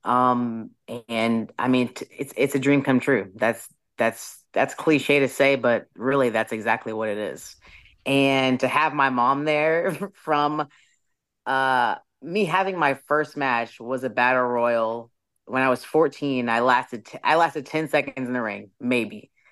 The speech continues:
I got in, jumped on a guy's back, and he just threw me outside. And my mom was there for that when in front of fifteen people, and she was there for me to wrestle in front of forty-five, fifty thousand people and last a lot longer than ten seconds.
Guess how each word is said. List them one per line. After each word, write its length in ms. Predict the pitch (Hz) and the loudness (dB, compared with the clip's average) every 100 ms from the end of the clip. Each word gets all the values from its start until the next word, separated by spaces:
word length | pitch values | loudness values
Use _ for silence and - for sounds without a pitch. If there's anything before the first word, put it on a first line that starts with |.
| _ _ | _ _
I 120 | - 127 | -4 0
got 300 | 147 151 151 | 2 2 2
in, 260 | 147 135 | -2 -2
jumped 300 | 117 143 143 | 0 0 2
on 140 | 143 139 | 2 0
a 60 | |
guy's 360 | 113 131 131 120 | 0 0 0 -2
back, 440 | 107 123 123 120 - | -2 0 2 -2 -8
and 120 | - | -16
he 120 | 120 117 | -12 -10
just 240 | 110 - | -10 -2
threw 140 | 127 | 0
me 120 | 120 120 | 2 2
outside. 540 | 90 123 127 139 151 _ _ _ | 2 2 2 2 -2 _ _ _
And 80 | - | 0
my 60 | 131 | 2
mom 280 | 139 147 147 | 4 2 0
was 100 | 139 | 0
there 120 | 147 | -2
for 140 | 139 | 0
that 360 | 127 135 170 - _ _ _ _ | 2 4 2 -2 _ _ _ _
when 320 | 123 139 127 - | -6 -4 -4 -6
in 100 | 139 | -8
front 180 | 123 131 | -2 -2
of 60 | 127 | -2
fifteen 380 | 135 - 143 131 | -6 -4 -4 -4
people, 420 | 139 147 156 143 | -4 0 0 0
and 140 | 123 | -2
she 180 | - 131 | -4 -4
was 160 | 123 113 | -4 -2
there 440 | 127 127 127 123 | 0 2 0 -2
for 160 | - 127 | -4 -6
me 140 | 123 | -4
to 60 | 123 | -2
wrestle 280 | 113 - 120 | -2 -2 -10
in 60 | |
front 400 | - 127 123 123 | -2 0 2 0
of 80 | 113 _ - - | -4 _ -20 -20
forty-five, 580 | _ 143 139 131 127 123 | _ 2 4 4 0 0
fifty 180 | 120 117 | -6 -4
thousand 280 | 107 107 101 | -4 -4 -10
people 480 | 104 98 98 104 - | -12 -8 -8 -10 -8
and 280 | 113 110 110 | -4 0 2
last 260 | 107 113 | 0 2
a 40 | 120 | 2
lot 200 | 120 117 | 2 2
longer 220 | 123 113 | 2 0
than 100 | 104 | -4
ten 160 | 95 101 | -8 -4
seconds. 480 | 95 - 73 - | -4 -4 -10 -14